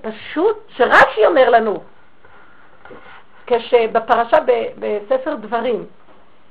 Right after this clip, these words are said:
כאשר משה רבנו חושב מחשבות איך למנוע את הגלות שהוא רואה שצריכה להיות, גלות אדום,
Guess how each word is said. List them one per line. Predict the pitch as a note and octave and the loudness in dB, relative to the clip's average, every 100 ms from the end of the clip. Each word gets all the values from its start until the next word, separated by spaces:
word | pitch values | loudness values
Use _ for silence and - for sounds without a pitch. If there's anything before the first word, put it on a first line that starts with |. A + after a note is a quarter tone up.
| - - - | -20 -20 -4
כאשר | G#3+ G#3 D4 D4+ D4+ - - - - - - - - | -4 -2 2 2 2 -8 -20 -20 -20 -20 -20 -20 -18
משה | G#3 A3 G#3+ D4+ | -10 -10 2 2
רבנו | A3+ C4 C4+ C4+ D#4 - - - | 4 2 2 -2 -4 -10 -20 -20
חושב | - A3+ A3+ C4+ | -10 -8 -2 -2
מחשבות | E4 - C#4+ G#3+ A3 A#3+ - | -2 -8 -8 -4 -2 -4 -6
איך | - D#4 - | -6 -6 -6
למנוע | C4+ B3+ B3+ D4 | -10 -8 -2 0
את | D4+ C#4+ | 0 -2
הגלות | A3+ A3+ C#4+ D4 | -4 -6 -8 -8
שהוא | C4 A#3+ | -4 0
רואה | A#3+ C#4 C#4 | 2 4 2
שצריכה | A#3+ - B3+ B3 | -2 -10 -2 -2
להיות, | C4 A#3+ A3 - - - - - - | 0 0 0 -4 -18 -20 -20 -20 -6
גלות | G#3 A3 C4 - | -2 -2 -2 -6
אדום, | A3 F3+ G#3 F#3+ | -6 0 0 0